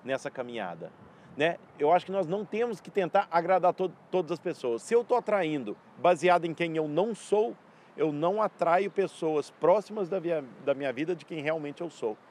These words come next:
E aí a gente começa a criar relacionamentos desgastados, amizades que não funcionam,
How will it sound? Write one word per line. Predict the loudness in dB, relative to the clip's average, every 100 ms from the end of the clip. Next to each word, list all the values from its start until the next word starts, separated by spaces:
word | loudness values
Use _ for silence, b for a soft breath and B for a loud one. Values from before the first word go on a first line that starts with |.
| B B 0
E | 4
aí | 4
a | 2
gente | 0 0
começa | 2 2 0
a |
criar | 0 4 4 4 B -2
relacionamentos | 4 4 4 2 2 0 -4 0
desgastados, | -2 2 0 0 2 6 8 6 0 -6 -16 B B
amizades | 0 2 2 4 4 2
que | -10
não | -8 -8
funcionam, | -10 -12 -6 -2 0 2 2 0